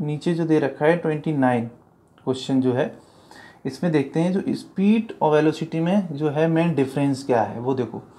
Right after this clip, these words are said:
एक तो वेलोसिटी जो है वो हमारी क्या है, यहाँ पर वेक्टर क्वांटिटी है, और स्पीड जो है हमारी वो क्या है, यहाँ पर स्पीड जो होती है वो हमारी होती है स्केलर क्वांटिटी, ठीक है ना। स्पीड को डिफाइन करने के लिए हमें डायरेक्शन की ज़रूरत नहीं पड़ती है।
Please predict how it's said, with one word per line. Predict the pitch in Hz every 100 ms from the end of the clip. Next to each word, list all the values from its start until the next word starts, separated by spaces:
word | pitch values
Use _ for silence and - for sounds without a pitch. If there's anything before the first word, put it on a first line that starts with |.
| - - - -
एक | 165 165
तो | 165
वेलोसिटी | 135 147 170 175 180
जो | 180
है | 180
वो | 170
हमारी | 143 143 147
क्या | 160 160 165
है, | 214 - - - 139
यहाँ | 139
पर | 139 180
वेक्टर | 131 113 - 131
क्वांटिटी | 139 139 135 160 165
है, | 175
और | - 143 139
स्पीड | 123 - 196 202
जो | 156 135
है | 123 127
हमारी | 117 113 113
वो | 117 143
क्या | 139 120
है, | 113 -
यहाँ | 127 123
पर | - 247 262 - - - - - - - -
स्पीड | 123 - 185 170
जो | 156
होती | 120 113 123
है | 123
वो | 135
हमारी | 123 120 127
होती | 110 147
है | 185
स्केलर | - 110 101
क्वांटिटी, | - - - - 156 123 - -
ठीक | 143
है | 240
ना। | 208 - - - - -
स्पीड | 160 - 214
को | 214
डिफाइन | 196 190 175 190
करने | 185 190 190
के | 190
लिए | 190
हमें | 180 190 180
डायरेक्शन | 135 135 131 147
की | 147
ज़रूरत | 135 123 131
नहीं | 123 110
पड़ती | 104 - 107
है। | 117